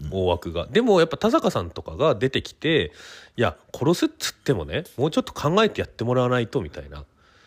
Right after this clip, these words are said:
Speaker 2: その、
Speaker 1: うんうんうん。
Speaker 2: よご-、汚れるんで、
Speaker 1: はい。
Speaker 2: みたいな、
Speaker 1: うんうん。
Speaker 2: いわゆるリアルなことを言うわけですよね。これも鍵括弧付きのリアルではありますけど、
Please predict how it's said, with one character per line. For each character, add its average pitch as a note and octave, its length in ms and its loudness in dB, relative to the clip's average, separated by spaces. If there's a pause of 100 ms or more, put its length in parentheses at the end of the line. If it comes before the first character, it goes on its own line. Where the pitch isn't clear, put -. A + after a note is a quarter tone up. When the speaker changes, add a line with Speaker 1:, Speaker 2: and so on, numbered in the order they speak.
(180)
Speaker 2:
そ F#2 100 -2
の、 E2+ 100 -6
Speaker 1:
う - 40 -6
ん - 20 -6
う D2 40 -8
ん A#1+ 60 -12
う - 20 -12
ん。 A#1+ 120 -14
Speaker 2:
よ G#2+ 120 0
ご-、 A#2+ 420 4
汚 - 40 6
れ A3+ 100 4
る B3+ 120 2
ん F2+ 160 -6
で、 E2 220 0
Speaker 1:
は C#2 80 -6
い。 - 40 -8
Speaker 2:
み F#2 80 -4
た F#2+ 120 0
い D2+ 100 -6
な、 A#2 140 -2
Speaker 1:
う - 20 -2
ん E2 100 -4
う B1+ 40 -10
ん。 A1+ 60 -16 (100)
Speaker 2:
い A#2+ 80 -8
わ F#3+ 140 4
ゆ F3 60 4
る E2+ 240 -6 (160)
リ G3 200 6
ア D#3+ 80 4
ル D#2+ 140 -8
な D#2+ 120 -10
こ - 160 -6
と G2+ 120 -2
を - 40 -2
言 E2 180 -8
う F2 40 -4
わ F2+ 80 0
け - 120 -10
で - 60 -14
す - 100 -20
よ - 80 -18
ね。 C#3 100 -6
こ D#3 120 0
れ F3+ 80 4
も G3+ 80 -2
鍵 C3 240 -6
括 D#3+ 140 0
弧 E3+ 140 -2
付 - 140 -6
き - 20 2
の D3+ 60 2
リ E3+ 120 2
ア C3+ 60 2
ル E2 60 -6
で C#2+ 60 -10
は D2 80 -12
あ D2+ 40 -10
り F2 80 -10
ま A2 80 -6
す - 120 -14
け - 100 -14
ど、 D3+ 280 -2